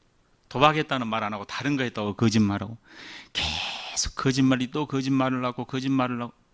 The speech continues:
사단에게 이끌리는 사람 특징이에요. 근데 하나님께 이끌리는 사람 특징이 뭡니까?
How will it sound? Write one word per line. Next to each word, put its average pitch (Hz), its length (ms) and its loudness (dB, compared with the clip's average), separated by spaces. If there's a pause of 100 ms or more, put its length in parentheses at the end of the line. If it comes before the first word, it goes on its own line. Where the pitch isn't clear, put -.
(640)
사단에게 262 680 6
이끌리는 185 340 2
사람 170 240 -2
특징이에요. 208 540 -2 (1120)
근데 - 120 2
하나님께 277 580 8
이끌리는 185 340 4
사람 151 240 0
특징이 165 320 0
뭡니까? 104 580 -2